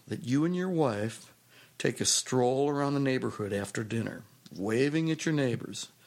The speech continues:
who come out to visit and catch up. Your perfectly trained dog walks with you, not straining against a leash at all,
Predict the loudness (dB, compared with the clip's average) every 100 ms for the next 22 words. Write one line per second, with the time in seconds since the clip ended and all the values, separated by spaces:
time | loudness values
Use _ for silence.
0 | -20 -20 -6 -2 2 2 4 2 0 -2
1 | 2 0 2 0 -2 -12 -20 -4 -2 0
2 | -2 -2 0 0 0 -8 -20 _ _ _
3 | _ _ _ _ _ -20 -6 -6 -6 -16
4 | -20 -20 -20 -20 -20 _ _ 2 2 2
5 | 2 2 0 0 0 0 2 4 4 2
6 | 0 4 4 4 0 -2 0 2 2 -2
7 | -8 -10 -12 -10 -4 0 0 2 0 2
8 | 2 4 2 0 0 0 0 2 2 2
9 | 0 0 2 0 -2